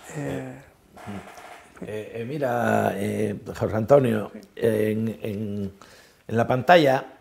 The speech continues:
Speaker 2: hay ahora un cormorán, eh, comiéndose, pues, me parece que es un reo,
Speaker 1: Sí.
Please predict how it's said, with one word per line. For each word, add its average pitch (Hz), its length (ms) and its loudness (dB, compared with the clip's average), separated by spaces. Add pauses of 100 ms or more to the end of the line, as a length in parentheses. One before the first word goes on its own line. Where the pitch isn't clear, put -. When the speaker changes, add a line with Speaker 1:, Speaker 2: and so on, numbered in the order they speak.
(280)
Speaker 2:
hay 127 180 0
ahora 131 300 8
un 131 140 0
cormorán, 127 560 2
eh, 101 500 -4
comiéndose, 98 1040 -4 (440)
pues, 101 180 -6 (120)
me 92 120 -8
parece 110 300 0
que 104 80 -6
es 92 100 -8
un 101 120 -4
reo, 117 280 0 (640)
Speaker 1:
Sí. 180 160 -12